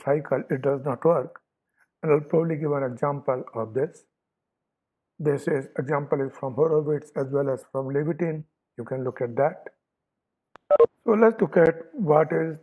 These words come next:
the basic issue with Dijkstra algorithm, and we've seen. So look at the graph below. And can you focus, can someone tell me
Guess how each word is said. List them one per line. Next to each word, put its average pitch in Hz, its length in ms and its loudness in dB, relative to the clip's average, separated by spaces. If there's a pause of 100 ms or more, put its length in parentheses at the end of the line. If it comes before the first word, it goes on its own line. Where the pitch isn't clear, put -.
the 156 80 -4
basic 165 500 -2
issue 160 300 -2
with 139 240 0 (340)
Dijkstra 156 400 -2
algorithm, 131 640 -4
and 139 120 -6
we've 143 160 -6
seen. 139 360 -8 (880)
So 190 80 0
look 220 240 2
at 202 160 6
the 196 60 -2
graph 151 420 0
below. 127 400 -2 (1900)
And 156 360 0 (1300)
can 196 140 4
you 196 80 4
focus, - 340 -2
can 170 180 4
someone 180 440 0
tell 165 180 4
me 156 320 -6